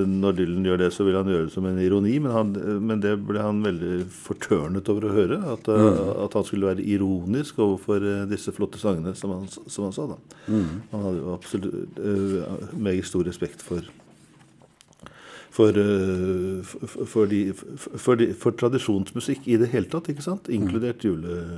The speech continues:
Speaker 1: julesanger, da.
Speaker 2: Ja, i sin fulle bredde, på en måte.
Speaker 1: Ja.
Speaker 2: Det er jo det, eh, det svenske Nobelakademiet sier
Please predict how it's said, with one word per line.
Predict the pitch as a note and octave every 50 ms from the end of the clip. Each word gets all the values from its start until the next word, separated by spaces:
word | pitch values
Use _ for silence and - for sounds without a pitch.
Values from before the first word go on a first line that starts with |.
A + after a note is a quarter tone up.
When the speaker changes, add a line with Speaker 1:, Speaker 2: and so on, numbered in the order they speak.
| F2 G2
Speaker 1:
julesanger, | F2+ D#2+ D#2+ D#2+ - F#2 F2+ B2 C3 A#2+
da. | B2
Speaker 2:
Ja, | A#2+ A2
i | G#2
sin | - A#2 G#2+ G#2+ G2+
fulle | - B2 G#2+ F#2+ F2
bredde, | F#2+ A2 G2 F2 E2+
på | - G#2
en | G#2+ A#2
måte. | - - C#3 B2+
Speaker 1:
Ja. | D3 C3+ - - - - - - - - - - - - - - - - - -
Speaker 2:
Det | A#2
er | A#2+
jo | B2+ A#2+
det, | A#2+ A2+ A2+ A2 G#2 G2 - C3
eh, | A#2 A2+ G#2+ G#2 G#2 G#2 G#2 G#2 G2+ G2+
det | G#2 G2
svenske | - A2 G2+ - - - F#2 F#2 F#2+ F#2+ F#2 F#2 F#2 F#2+ F#2 F#2 -
Nobelakademiet | G#2 F#2+ F#2 F2+ F2 - - F2 F2 F2+ G2
sier | - - A#2 A#2